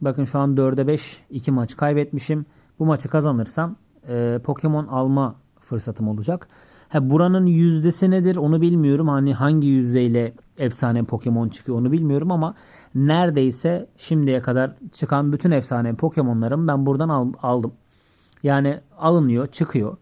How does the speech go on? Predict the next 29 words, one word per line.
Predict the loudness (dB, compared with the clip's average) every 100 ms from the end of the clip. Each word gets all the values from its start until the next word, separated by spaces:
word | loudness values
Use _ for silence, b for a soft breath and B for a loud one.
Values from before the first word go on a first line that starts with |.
| b b b b
Şöyle | -4 0 0
bir | -2
küçük | -4 -6 -2
bir |
maç | 0 0
atalım. | -2 -2 -2 -6 _ _ _ _ _ _ _ _ _ -14 -4
Ee, | -2 2
bu | 2
arada | 2 0 0
kameralar | 0 2 0 0 -2
karşısında | -2 -2 -2 -2
genelde | 0 0 0 0
kaybediyorum. | 0 0 0 -2 -2 -4
Şöyle, | -2 0 0 -2 -4 -8
çünkü | -6 -4 -2
bir | 0
yandan | 0 0 -2
konuşup | -4 -6 -4
bir | -2
yandan | 0 0 0
oynamaya | 0 0 0 0 -2 -6 b b b b -4
adapte | -2 -2 -2
olmaya | -2 -2 -4
çalışıyorum. | -8 -10 -8 -6 -2
Kaybediyorum. | -2 -2 -2 0 0
Umarım | 0 0 0
bu |
maçı | 0 -2 0
kazanırım. | 0 2 0 -2